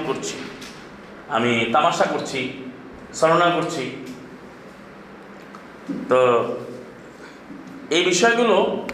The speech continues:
যেই দিকে আপনি জানেন, একটা হচ্ছে যে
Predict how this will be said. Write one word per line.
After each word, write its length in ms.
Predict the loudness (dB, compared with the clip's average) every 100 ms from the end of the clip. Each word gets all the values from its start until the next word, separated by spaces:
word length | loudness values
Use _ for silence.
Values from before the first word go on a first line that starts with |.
| -10 -4 -4 -4 -16 -16 -10
যেই 240 | -2 2
দিকে 220 | 2 4 4
আপনি 180 | 4
জানেন, 320 | 2 2 0 -4 -8 -12 -14 -18 -18 -20 -14
একটা 260 | -12 0 2
হচ্ছে 360 | 2 2 2 4 2 0 -2 -4 -6 -10 -16 -16 -8
যে 540 | 0 2 4 2 -2